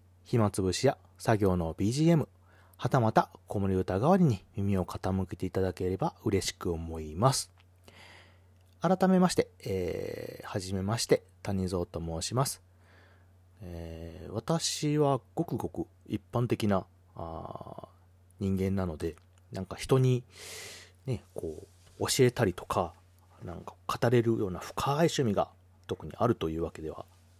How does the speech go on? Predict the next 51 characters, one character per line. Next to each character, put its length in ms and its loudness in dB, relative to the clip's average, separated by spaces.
な 100 2
い 60 2
ん 60 0
で 100 0
す 100 -10
け 120 -4
れ 60 -4
ど 120 -4
も、 200 -8
昔 300 -2
か 80 4
ら 260 4
何 160 0
か 100 0
こ 380 2
う、 40 -20
人 180 -2
に 140 -2
こ 420 0
う、 40 -20
ね、 240 -6
ラ 100 0
ジ 100 2
オ 40 6
配 200 0
信 180 -6
の 100 -4
よ 60 -4
う 20 -6
な、 200 -8
あ 760 -12
ー、 140 -8
語 60 2
り 100 -2
と 140 -2
か 160 -10
し 80 -16
て 120 0
み 80 -2
た 160 0
い 80 0
な 300 0
ー 20 -
っ 20 -20
て 160 -6
い 60 0
う 20 2
夢 200 0
が 100 -2
あ 20 -2
っ 60 -8